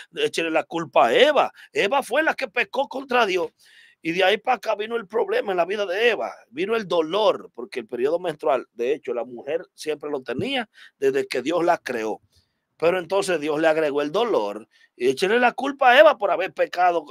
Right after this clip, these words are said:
ha hecho comer de la manzana a Adán. No le eche, no lo pague con otra persona. Mire usted. Que Dios te perdone. Entonces, eh, eh, ¿por qué que son así ustedes las mujeres? ¿Por qué?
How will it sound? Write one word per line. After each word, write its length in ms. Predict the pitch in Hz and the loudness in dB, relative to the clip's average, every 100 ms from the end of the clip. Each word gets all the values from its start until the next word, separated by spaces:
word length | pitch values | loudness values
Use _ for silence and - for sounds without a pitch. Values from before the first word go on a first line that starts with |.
| 123 120 | -4 -2
ha 100 | 147 | -2
hecho 240 | 147 160 | -4 -8
comer 320 | - 147 143 | -8 -6 -4
de 80 | 131 | -2
la 100 | 123 | -4
manzana 460 | 123 117 139 143 139 | -4 -4 -4 -4 -2
a 140 | 123 | -2
Adán. 360 | 123 113 101 - _ _ 117 | -2 -4 -6 -14 _ _ -4
No 220 | 160 160 | -2 0
le 100 | 156 | -4
eche, 240 | 135 139 - - | -6 -8 -10 -18
no 180 | 151 165 | -4 -2
lo 180 | 160 135 | -2 0
pague 300 | 147 135 123 | 0 0 -4
con 160 | 123 120 | -8 -6
otra 300 | 120 113 104 | -6 -6 -10
persona. 680 | 107 101 156 214 247 254 202 _ _ - | -10 -6 0 0 0 -6 -10 _ _ -8
Mire 280 | 185 165 139 | -4 -2 -2
usted. 300 | - 120 98 - _ _ _ _ _ _ _ _ _ _ _ _ _ _ _ _ _ _ _ _ _ _ _ _ _ - | -4 -8 -8 -14 _ _ _ _ _ _ _ _ _ _ _ _ _ _ _ _ _ _ _ _ _ _ _ _ _ -10
Que 160 | 127 | -8
Dios 240 | 113 143 156 | -2 -4 -4
te 120 | 165 | -8
perdone. 600 | - 110 107 120 95 87 _ - - - _ _ | -6 -6 -4 -4 -6 -14 _ -20 -20 -20 _ _
Entonces, 680 | 135 139 269 302 220 123 98 _ _ _ _ _ _ _ _ | -8 2 6 6 4 -4 -6 _ _ _ _ _ _ _ _
eh, 400 | - 127 123 147 | -4 -2 4 4
eh, 40 | - | 4
¿por 340 | 202 202 196 | 2 0 0
qué 160 | 208 202 | -6 -4
que 140 | 214 | -2
son 200 | 226 226 | 0 2
así 240 | 214 180 | 0 0
ustedes 300 | 240 233 226 | -4 -2 0
las 100 | 240 | 0
mujeres? 440 | 226 202 208 254 190 | 0 0 2 2 0
¿Por 300 | 214 226 170 | -2 -2 -2
qué? 440 | 247 269 151 - | 0 2 0 -6